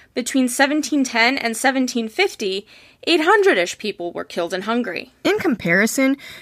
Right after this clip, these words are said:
Speaker 2: twenty-five people died as a result of the Salem witch trials, which lasted over one year. Not a lot of deaths in the grand scheme of things, right? Now, in terms of numbers, it's almost nothing, obviously, compared to the number of deaths in Europe and Britain.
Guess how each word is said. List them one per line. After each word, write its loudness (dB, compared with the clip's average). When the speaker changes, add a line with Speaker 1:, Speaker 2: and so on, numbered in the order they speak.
Speaker 2:
twenty-five 2
people 0
died 2
as 0
a 4
result 0
of -8
the -4
Salem -2
witch -6
trials, -6
which -4
lasted -2
over -2
one -2
year. -4
Not 4
a 4
lot 2
of -2
deaths -2
in 0
the 0
grand -2
scheme -4
of -6
things, -10
right? 0
Now, 4
in 2
terms -4
of -2
numbers, 0
it's -4
almost -2
nothing, 2
obviously, -4
compared 0
to -8
the 0
number 2
of 0
deaths -2
in 0
Europe 0
and -4
Britain. -4